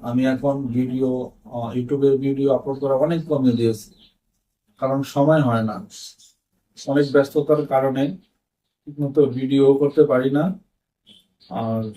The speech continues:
যার কারণে আপনারা নিয়মিত আগের মতো ভিডিও পাচ্ছেন না। তো বন্ধুরা, সবচেয়ে বড় কথা হলো যে আপনারা মুমিনের তলোয়ার YouTube চ্যানেলের সাথে আছেন,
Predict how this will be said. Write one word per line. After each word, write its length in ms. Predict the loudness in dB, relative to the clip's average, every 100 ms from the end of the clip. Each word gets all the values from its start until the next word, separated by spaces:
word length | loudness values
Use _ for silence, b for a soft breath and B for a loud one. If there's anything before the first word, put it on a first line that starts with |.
| -12 -8
যার 200 | -4 -2
কারণে 380 | 0 2 2 0 0 -2
আপনারা 460 | -10 -6 -4 -2 -2 -4 _ _ _ _ _ _ _ _ _ _ _ _ 0
নিয়মিত 360 | 6 8 6 4
আগের 320 | 2 4 2 2
মতো 140 | 2 2
ভিডিও 200 | 2 4 4
পাচ্ছেন 380 | 2 2 2 6
না। 180 | 8 6 2 -12 _ _ _ _ _ _ _ _ _ 0
তো 40 | 2
বন্ধুরা, 360 | 2 2 4
সবচেয়ে 480 | 4 -2 -2 0 4
বড় 180 | 6 6
কথা 240 | 4 0 2
হলো 240 | 2 2 2 2
যে 80 | 0
আপনারা 380 | -2 -2 -2 -2 -6 -10
মুমিনের 360 | -6 -4 -4 -4 -2
তলোয়ার 320 | 0 2 0
YouTube 260 | -2 -4 -4
চ্যানেলের 300 | -2 -2 -2
সাথে 200 | -2 4
আছেন, 340 | 4 4 0